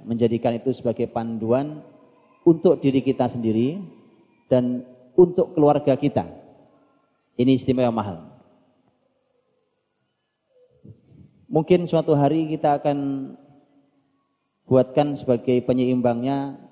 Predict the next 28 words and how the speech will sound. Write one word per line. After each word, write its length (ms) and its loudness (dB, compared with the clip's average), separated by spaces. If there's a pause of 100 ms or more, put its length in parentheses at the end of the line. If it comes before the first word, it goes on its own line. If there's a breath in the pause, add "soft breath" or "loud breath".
(140)
laki-laki 560 -4
dalam 240 -4
Quran, 400 -4
ya 160 -8
kan? 20 -14 (1400)
Tapi 160 0
saya 160 -2
nggak 240 0
tahu 160 2
waktunya 320 0
bapak-bapak, 560 0
suami-suami, 560 -4
ibu-ibu, 320 -2
ini 80 -4
saya 240 -4
nggak 80 -6
tahu 160 0
gimana 320 -6
caranya, 480 -6
ya 160 -6
kan? 40 -12 (1000)
Karena 160 2
mereka, 640 0
karena 240 0 (160)
istrinya 400 -2
sudah 320 -2
dapat 320 -2
materi 640 -4